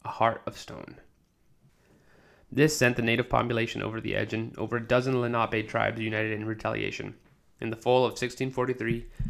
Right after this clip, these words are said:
fifteen hundred natives invaded New Netherland, destroying two decades of Dutch settlements and putting most Dutch they came under, under the knife. In retaliation to the incursion, the Dutch forces killed over five hundred Lenape over the winter.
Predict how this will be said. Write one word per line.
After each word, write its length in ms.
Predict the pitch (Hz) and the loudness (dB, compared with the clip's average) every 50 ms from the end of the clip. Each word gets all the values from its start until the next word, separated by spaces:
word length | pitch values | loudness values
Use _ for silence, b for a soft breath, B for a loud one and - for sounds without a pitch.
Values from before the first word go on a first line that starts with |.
| B B B B B - | B B B B B -4
fifteen 280 | - 135 135 - 143 | -2 -2 0 0 0
hundred 320 | 135 120 123 123 123 117 113 | 2 2 2 2 2 0 0
natives 400 | 113 117 120 113 104 101 101 - | 2 2 2 2 0 -2 -4 -4
invaded 380 | 104 107 113 117 113 113 110 | -4 -2 0 0 0 0 -2
New 140 | 113 117 120 | -2 -2 -2
Netherland, 500 | 123 120 117 110 107 110 107 107 110 113 | 0 0 -2 -2 -2 -2 -2 -4 -4 -4
destroying 460 | 107 104 104 - - 117 113 107 107 | -6 -6 -6 -6 -4 -4 -2 -2 -4
two 180 | - - - 156 | -4 -6 -6 -6
decades 480 | 143 - 123 123 - 123 120 117 117 104 | -4 -4 -4 -4 -2 -4 -4 -2 -2 -4
of 140 | 101 107 | -4 -2
Dutch 160 | - 107 92 - | -2 -2 -2 -2
settlements 520 | - - 117 107 107 110 107 107 104 - | -2 -2 0 0 0 -2 -2 -4 -4 -6
and 100 | 101 101 | -10 -8
putting 240 | - - 120 113 113 | -4 -2 -2 0 0
most 300 | 113 123 131 131 127 - | 0 0 0 0 0 0
Dutch 320 | - 113 110 - - - | 0 0 0 -2 -6 -8
they 140 | - 110 110 | -6 -6 -6
came 280 | 107 - - 120 110 110 | -6 -4 -4 -2 0 0
under, 400 | 110 110 107 104 107 110 107 b b b b b b b b b _ _ | 0 0 -2 -4 -6 -6 -8 b b b b b b b b b _ _
under 160 | - 110 107 120 | 2 2 2 0
the 80 | 104 | -2
knife. 320 | 98 90 - - - - - - - - b b b b b b b b b b b b b b b b _ _ _ _ _ _ | -2 -4 -4 -6 -10 -16 -20 -20 -20 -20 b b b b b b b b b b b b b b b b _ _ _ _ _ _
In 80 | - 135 | 0 0
retaliation 540 | 135 131 143 143 147 147 143 143 143 147 147 | 2 4 4 4 6 6 4 2 2 0 0
to 80 | 139 | 2
the 80 | 151 160 | 2 2
incursion, 500 | 160 160 - 123 110 110 113 120 123 127 | 2 4 4 4 4 4 4 0 -2 -2
the 80 | 120 | -4
Dutch 280 | 113 110 107 110 110 - | -2 0 2 2 2 0
forces 360 | - - 113 117 - 113 - | 0 -2 -2 0 -2 -6 -8
killed 240 | - - 117 110 117 | -6 -6 -4 -2 -2
over 180 | 113 110 113 110 | 0 0 -2 0
five 240 | - 113 113 113 | 2 2 2 2
hundred 280 | 123 123 120 123 127 135 | 2 0 0 0 0 2
Lenape 580 | 135 131 120 113 110 110 107 - 113 110 113 107 | 2 2 2 2 0 0 0 0 -2 0 0 0
over 220 | 98 107 110 110 | 0 -2 -2 -4
the 80 | 113 110 | -4 -2
winter. 400 | 110 107 - - - 127 123 | -2 -4 -4 -6 -10 -12 -14